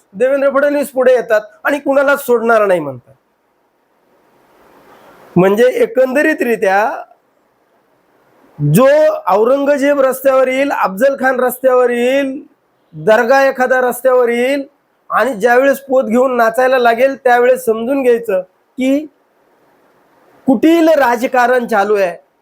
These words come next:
आणि महापराक्रमी देवेंद्र फडणवीस आता मैदानात उतरणार आहे. म्हणजे राजकारणी म्हणून देवेंद्र फडणवीस हे उद्धव ठाकरे यांच्यापेक्षा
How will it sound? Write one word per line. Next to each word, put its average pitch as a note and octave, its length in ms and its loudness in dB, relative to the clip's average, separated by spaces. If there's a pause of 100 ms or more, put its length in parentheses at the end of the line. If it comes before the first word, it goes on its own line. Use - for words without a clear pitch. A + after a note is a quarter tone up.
(720)
आणि A3 220 0
महापराक्रमी B3 1120 0 (680)
देवेंद्र B3+ 500 0
फडणवीस A#3 380 -2
आता A3 200 -2
मैदानात G3+ 480 0
उतरणार F3+ 480 0
आहे. C3+ 220 -8 (1040)
म्हणजे B3+ 280 4
राजकारणी C#4 960 0
म्हणून C4 640 0 (1200)
देवेंद्र A#3+ 640 0 (100)
फडणवीस B3+ 640 -2
हे C4 360 0 (120)
उद्धव F#3 480 -2
ठाकरे A#3+ 360 -2
यांच्यापेक्षा C4 600 -2